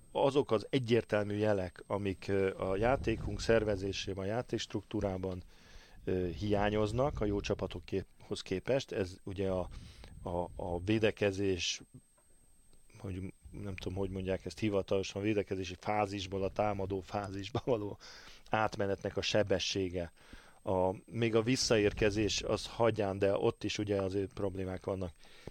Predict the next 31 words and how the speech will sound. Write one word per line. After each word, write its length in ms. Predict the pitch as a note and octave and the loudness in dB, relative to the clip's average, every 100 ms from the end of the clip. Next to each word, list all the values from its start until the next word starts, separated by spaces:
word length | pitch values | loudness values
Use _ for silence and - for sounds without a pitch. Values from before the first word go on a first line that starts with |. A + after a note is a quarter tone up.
| - | -6
Illetve 360 | - C3+ A2+ G#2 | 2 4 4 4
a 60 | G#2 | 4
játék 360 | A#2+ C3 A2+ | 4 2 0
szervezésben 720 | - A#2+ A#2 G#2+ G2+ G2 F#2+ | 2 4 4 4 0 0 -2
a 40 | F2+ | -4
szélső 440 | - C3 B2 G#2+ | 2 4 4 2
játékunknak 840 | G#2+ G#2+ G#2 G#2 - G#2 G2 F#2 | 0 0 0 -2 0 -4 -4 -2
a, 200 | G2 F2 - - - - - - | -2 -2 -8 -18 -20 -20 -20 -2
a, 80 | F#2+ | 0
a 280 | G2 - G2 | 0 -4 -2
nem 300 | G2 A#2 A#2 | 2 2 4
létező 720 | G#2 F#2+ G2 F#2 G2+ F#2+ F2 | 2 2 2 2 2 0 0
volta, 640 | G2 G2 F#2 G#2+ A#2 C#3+ - - - - - | 2 2 2 2 2 -2 -10 -20 -20 -20 -6
ez, 320 | - G#2 G2+ - | 2 2 0 -4
ez, 200 | - A2+ - | 0 0 0
ez 160 | A2 A2+ | 2 2
egy, 260 | B2 A#2+ - | 2 0 0
ez 120 | B2 | 0
egy 100 | B2+ | 2
szakmai 440 | - A#2 - G#2 | 2 0 2 0
probléma. 580 | - G2 F#2 F2+ E2+ E2 - | 2 0 0 -4 -4 -8 -6
És 160 | - | 0
ez, 120 | G#2+ | 2
ez 260 | A2 A2 A#2 | 4 4 4
nem 220 | C3+ C#3+ | 4 0
csak 240 | A2 A2+ G#2 | 0 0 2
arra 220 | G#2 G2+ | 2 2
vezethető 520 | G2 F#2 F#2+ G2+ G2+ | 0 -2 -2 -2 -2
vissza, 320 | G2 - G2+ | -4 -2 -2
hogy 160 | F#2 F#2 | 0 -2
nincsenek 640 | F#2+ F#2+ - F#2 F2 | -4 -6 -6 -6 -6